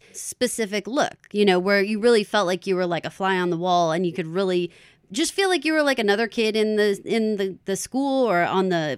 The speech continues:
on the field. And it, it made it very dynamic. Like, you were, like, moving around and trying to kind of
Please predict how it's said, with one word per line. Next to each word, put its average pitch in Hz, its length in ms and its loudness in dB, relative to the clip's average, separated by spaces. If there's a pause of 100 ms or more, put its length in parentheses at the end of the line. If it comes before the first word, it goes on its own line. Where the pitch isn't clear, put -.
(120)
on 190 160 0
the 170 40 -2
field. 254 480 -2 (280)
And 262 120 2
it, 285 160 -2
it 247 140 -4
made 277 220 2
it 403 100 -4
very 285 180 -2
dynamic. 190 560 0
Like, 175 160 -8
you 208 60 -6
were, 208 100 0
like, 165 140 -2
moving 202 400 0
around 170 540 0
and 160 160 -4
trying 175 240 -4
to 170 80 -4
kind 175 240 -4
of 156 180 -8